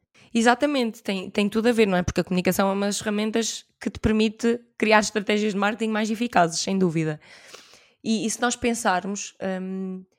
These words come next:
um do, para mim um dos grandes objetivos, ou o, o objetivo final do marketing é, é vender,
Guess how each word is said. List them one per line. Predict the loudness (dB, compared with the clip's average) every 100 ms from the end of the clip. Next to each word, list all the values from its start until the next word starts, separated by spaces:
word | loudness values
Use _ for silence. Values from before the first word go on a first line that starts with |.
| _ _ _ _ -2
um | 2 2
do, | 2
para | 0 2
mim | 2
um | 0
dos | -2
grandes | -2 0 0
objetivos, | 0 0 0 0 2
ou | 2 2
o, | 0 0 0
o | 0
objetivo | 2 0 -2
final | -2 0 0
do |
marketing | 0 0 -2 -6 -2
é, | 2 4 2 4
é | 6
vender, | 8 6 6 2